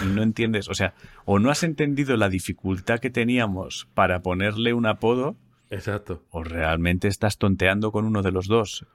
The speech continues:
Speaker 1: y querías
Speaker 2: Sí.
Speaker 1: mandarnos tu,
Speaker 2: O
Speaker 1: tu
Speaker 2: quería una
Speaker 1: mail.
Speaker 2: camiseta, o
Speaker 1: O
Speaker 2: una
Speaker 1: querías
Speaker 2: foto.
Speaker 1: una camiseta, o querías algo. ¿Qué mierda es esta de Belgrado Mystery?
Speaker 2: Belgrado
Speaker 1: En ningún
Speaker 2: Mystery,
Speaker 1: puto
Speaker 2: tío.
Speaker 1: momento, en ningún puto momento hemos dicho, "Vamos con un Madrid
Speaker 2: Cre-, creo que la
Speaker 1: Mystery".
Speaker 2: chica,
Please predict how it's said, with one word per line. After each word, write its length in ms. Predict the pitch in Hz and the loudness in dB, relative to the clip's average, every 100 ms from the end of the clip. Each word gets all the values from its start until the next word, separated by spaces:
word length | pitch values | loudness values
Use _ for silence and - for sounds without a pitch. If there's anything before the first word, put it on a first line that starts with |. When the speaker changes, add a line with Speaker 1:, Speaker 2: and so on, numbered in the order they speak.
| _ | _
Speaker 1:
y 140 | 90 | -6
querías 280 | 90 90 92 | -2 -2 0
Speaker 2:
Sí. 60 | 98 | 2
Speaker 1:
mandarnos 460 | 90 101 104 101 | 2 0 -2 -6
tu, 220 | 113 107 69 | -4 -6 -4
Speaker 2:
O 40 | |
Speaker 1:
tu 100 | 101 | -4
Speaker 2:
quería 220 | 98 95 | 0 2
una 80 | 101 | 4
Speaker 1:
mail. 80 | 123 | 4
Speaker 2:
camiseta, 840 | 95 92 - 127 135 139 139 143 147 | 2 0 0 0 2 2 2 0 0
o 40 | |
Speaker 1:
O 240 | 110 92 87 | 0 0 0
Speaker 2:
una 100 | 92 | 0
Speaker 1:
querías 180 | 95 82 | 2 2
Speaker 2:
foto. 100 | 123 | 2
Speaker 1:
una 80 | 85 | 2
camiseta, 340 | 87 87 95 | 2 0 0
o 40 | 120 | 2
querías 180 | 107 | 2
algo. 200 | 113 110 | 2 0
¿Qué 120 | - 95 | 0 -2
mierda 340 | 104 107 110 | 0 2 2
es 100 | 107 | 0
esta 240 | 107 113 | -2 -2
de 80 | 107 | 0
Belgrado 360 | 110 107 107 107 | 0 0 0 0
Mystery? 320 | 104 - - | -2 -4 -4
Speaker 2:
Belgrado 380 | 107 98 101 156 | 0 0 2 2
Speaker 1:
En 40 | |
ningún 120 | 123 | 2
Speaker 2:
Mystery, 260 | 135 - 123 | 0 0 0
Speaker 1:
puto 100 | 127 | 2
Speaker 2:
tío. 80 | 123 | 2
Speaker 1:
momento, 380 | 127 123 127 117 | 2 2 0 -2
en 140 | 107 | -2
ningún 260 | 98 101 110 | -2 -2 -4
puto 260 | 131 123 | -2 -2
momento 400 | 131 117 123 131 | 0 2 2 0
hemos 200 | 135 123 | 0 -2
dicho, 200 | 117 127 | -4 -2
"Vamos 220 | 117 113 120 | 0 0 0
con 220 | 110 110 | -2 0
un 80 | 107 | 0
Madrid 260 | 104 113 101 | 0 0 2
Speaker 2:
Cre-, 80 | 104 | 0
creo 120 | 123 | 2
que 100 | 151 | 2
la 80 | 139 | 0
Speaker 1:
Mystery". 180 | - 147 | -2 -4
Speaker 2:
chica, 240 | 170 196 | -4 -6